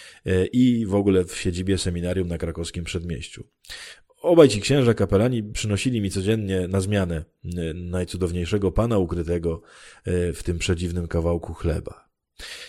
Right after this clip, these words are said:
Byłem jedyną osobą na sali, która przyjmowała Jezusa. Udało mi się z czasem zjechać dwa razy windą na parter do kaplicy na modlitwę. Jednak to nie w kaplicy, ale w naszej sali wydarzyło się coś, czego się nie spodziewałem.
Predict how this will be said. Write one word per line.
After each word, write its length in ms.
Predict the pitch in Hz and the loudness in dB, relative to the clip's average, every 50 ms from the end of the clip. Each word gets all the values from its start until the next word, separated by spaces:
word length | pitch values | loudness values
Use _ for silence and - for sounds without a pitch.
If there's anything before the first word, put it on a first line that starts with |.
| - - - - | -20 -20 -6 4
Byłem 240 | 107 151 233 233 220 | 8 10 10 12 12
jedyną 400 | 185 156 170 190 151 117 101 92 | 10 8 8 8 8 8 6 6
osobą 340 | 85 - 113 113 110 101 92 | 4 4 6 6 6 6 4
na 140 | 92 90 | 2 0
sali, 380 | 85 - 101 98 107 117 139 147 | 2 2 2 2 2 2 0 -2
która 280 | 139 - 123 117 117 110 | -2 0 2 2 2 2
przyjmowała 640 | - - 120 113 110 110 110 107 110 98 90 87 82 | 2 0 0 2 2 4 6 6 8 6 8 6 4
Jezusa. 580 | 82 80 80 78 78 73 - - - - - - _ _ _ _ _ _ _ _ _ _ _ - | 2 0 -2 -4 -6 -8 -8 -8 -8 -8 -12 -14 _ _ _ _ _ _ _ _ _ _ _ 0
Udało 300 | 110 113 160 160 113 92 | 6 8 10 10 8 6
mi 80 | 90 | 4
się 160 | 87 - 92 85 | 0 0 -2 -2
z 100 | - - | -2 0
czasem 500 | - 90 87 - - 110 120 135 160 165 _ _ _ - - 101 101 | 0 0 0 2 2 2 0 0 -4 -10 _ _ _ -18 -14 -8 -6
zjechać 400 | 101 90 95 131 156 131 123 104 | -4 -2 2 2 4 4 4 4
dwa 160 | 98 98 131 | 6 6 6
razy 240 | 139 127 110 101 101 | 6 6 6 6 4
windą 460 | 98 123 123 104 95 92 90 90 85 | 2 2 0 2 2 2 2 2 -2
na 120 | 92 92 92 | -4 -4 2
parter 380 | - 110 110 98 - 95 87 | 4 4 4 4 2 0 0
do 120 | 82 87 82 | 0 0 0
kaplicy 360 | 82 92 95 123 123 - - | 0 -2 -2 -2 -4 -4 -4
na 100 | 98 92 | -4 -2
modlitwę. 500 | 92 90 85 92 95 - - - 73 - - _ _ - - - - - - - - - - _ - - | -2 -2 -4 -4 -10 -10 -8 -8 -8 -8 -8 _ _ -20 -20 -20 -20 -20 -20 -20 -20 -20 -20 _ 4 4
Jednak 280 | 127 175 220 214 170 | 4 4 4 2 4
to 100 | - 151 | 6 4
nie 140 | 147 180 180 | 6 4 2
w 60 | - | 2
kaplicy, 540 | - 165 143 - - 123 135 120 - - 95 | 4 4 6 6 4 2 2 2 2 2 4
ale 160 | 90 87 87 | 4 4 2
w 60 | 85 | 0
naszej 300 | 98 120 127 - 131 123 | 0 -2 -2 0 0 0
sali 360 | 117 - - 123 98 90 85 80 | 0 4 4 4 4 4 2 -2
wydarzyło 400 | 80 80 87 85 92 113 131 117 | -2 -2 -2 0 2 2 2 2
się 140 | - 104 87 | 2 0 0
coś, 200 | - 127 120 - | 0 -2 -2 0
czego 220 | - 113 104 101 | -2 -2 -2 -2
się 140 | 90 - 95 | -2 -2 -4
nie 100 | 90 87 | -4 -4
spodziewałem. 640 | - - 90 87 82 85 78 73 71 71 76 76 | -6 -4 -4 -2 -2 -2 -2 -4 -6 -10 -10 -12